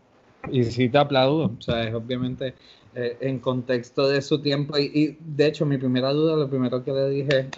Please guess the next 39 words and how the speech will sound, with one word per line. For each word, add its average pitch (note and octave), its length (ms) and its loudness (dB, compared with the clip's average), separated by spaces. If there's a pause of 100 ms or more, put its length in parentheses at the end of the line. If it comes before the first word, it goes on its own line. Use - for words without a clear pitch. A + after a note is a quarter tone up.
ay, A#2 220 0 (160)
tu B2 80 -4
aplauso, A#2 380 -2
de A#2+ 60 -4
verdad. A2+ 300 -4 (380)
Eh, B2 180 0
lo B2 140 0
primero B2 340 -2
que D3 120 0
pregunté D3 500 0
cuando D3+ 220 0
empezó, D3+ 540 0 (280)
a C#3+ 80 -8
mí D3+ 80 -4
una D#3 140 -2
vez D#3 120 -2
fue, D#3 140 -2
"¿Pero B2+ 220 0
esto F3+ 240 -2
es F3+ 80 -4
de F#3+ 100 -2
la G3+ 140 2
época G3+ 320 2
de G#3 60 0
blanco F#3+ 300 -2
y G3 60 2
negro G#3+ 520 2
o C3+ 80 4
esto C#3+ 220 0
era E3 140 2
más D#3+ 220 0
adelante?". A2+ 720 0
Así B2 260 -2
que C#3 160 0
espero B2+ 400 0
después C3 320 0
tu B2+ 100 -12
explicación A#2+ 720 -4
y, G#2+ 280 -6